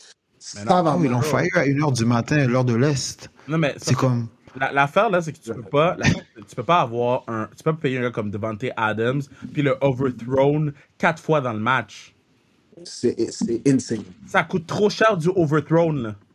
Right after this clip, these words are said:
Speaker 1: Ben, fait que tout le monde est Giants.
Speaker 2: Tout le monde est Giants.
Speaker 1: Donc, euh,
Speaker 3: Yes,
Speaker 1: euh,
Speaker 3: sir.
Speaker 1: shout out, euh, Taylor qui, qui, qui a joué un, un, qui a joué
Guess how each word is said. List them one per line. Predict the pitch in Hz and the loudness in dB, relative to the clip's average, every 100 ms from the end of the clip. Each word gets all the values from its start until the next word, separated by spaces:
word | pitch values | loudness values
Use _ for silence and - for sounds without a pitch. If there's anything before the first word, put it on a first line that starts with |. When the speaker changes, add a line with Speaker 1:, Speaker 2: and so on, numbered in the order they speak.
| _ _ _ _ _ _ _ - - - - 208 - _ - - - - - - - - _ - - - - - - - - - - | _ _ _ _ _ _ _ -20 -20 -20 -20 -20 -20 _ -20 -6 -6 -6 -18 -20 -20 -20 _ -18 -12 -12 -12 -14 -14 -16 -20 -16 -6
Speaker 1:
Ben, | 147 | -2
fait | 151 | -2
que | 156 135 | -4 -2
tout | |
le | 175 | 0
monde | 180 185 | 2 2
est | 160 | 2
Giants. | 160 170 208 - - _ _ _ _ _ _ _ _ - | 2 2 -2 -8 -18 _ _ _ _ _ _ _ _ -2
Speaker 2:
Tout | |
le | 123 | 2
monde | 135 123 | 4 2
est | |
Giants. | 110 113 104 101 - - | 0 -2 -4 -8 -12 -6
Speaker 1:
Donc, | 147 190 190 | 2 4 6
euh, | |
Speaker 3:
Yes, | 180 180 170 165 | 4 4 4 4
Speaker 1:
euh, | 165 | 0
Speaker 3:
sir. | 165 | 0
Speaker 1:
shout | 208 220 | 2 2
out, | 240 | 4
euh, | 196 170 | 2 2
Taylor | 165 175 165 185 | 2 2 2 0
qui, | - 127 | -4 -14
qui, | - 160 - | -8 -6 -2
qui | |
a | 160 | -2
joué | 143 | 2
un, | 170 147 139 135 131 | 2 2 0 0 0
un, | 123 - - - | -2 -8 -18 -2
qui | 180 | 2
a | 165 | 2
joué | 156 | 2